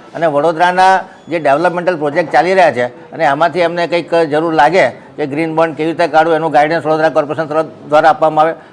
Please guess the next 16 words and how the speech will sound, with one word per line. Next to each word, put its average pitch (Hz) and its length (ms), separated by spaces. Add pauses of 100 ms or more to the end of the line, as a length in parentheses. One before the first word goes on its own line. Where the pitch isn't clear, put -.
કારણ 151 140
કે 160 100
હવે 170 200
નવા 165 300
જમાનામાં 185 840
જે 180 260
અર્બનાઇઝેશન 170 580
થવાનું 170 380
છે 127 160
એમાં 147 460
ડેવલપમેન્ટ 160 520
માટે 165 360
સ્માર્ટ 151 340
ઇનોવેટિવ 165 500
ફાઇનાન્સ 135 340
જોઈએ. 156 220